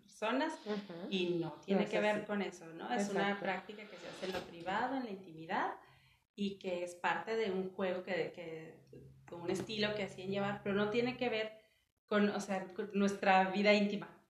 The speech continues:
Speaker 1: ¿no?
Speaker 2: Exacto.
Speaker 1: No,
Speaker 2: Ujú.
Speaker 1: ni la persona que es sumisa, es,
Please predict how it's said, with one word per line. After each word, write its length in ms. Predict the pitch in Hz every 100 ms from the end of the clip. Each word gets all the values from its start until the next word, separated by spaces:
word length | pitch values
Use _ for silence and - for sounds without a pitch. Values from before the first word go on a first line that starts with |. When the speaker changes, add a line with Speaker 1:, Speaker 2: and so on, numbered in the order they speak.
| -
Speaker 1:
¿no? 60 | 190
Speaker 2:
Exacto. 300 | 190 233 202
Speaker 1:
No, 420 | 196 196 - 220
Speaker 2:
Ujú. 140 | 202
Speaker 1:
ni 120 | 214 214
la 180 | 202
persona 380 | 202 196 208 208
que 100 | 208
es 80 | 226
sumisa, 460 | 240 226 214 202 262 - _ _ _ _ _ _ _
es, 220 | 190 185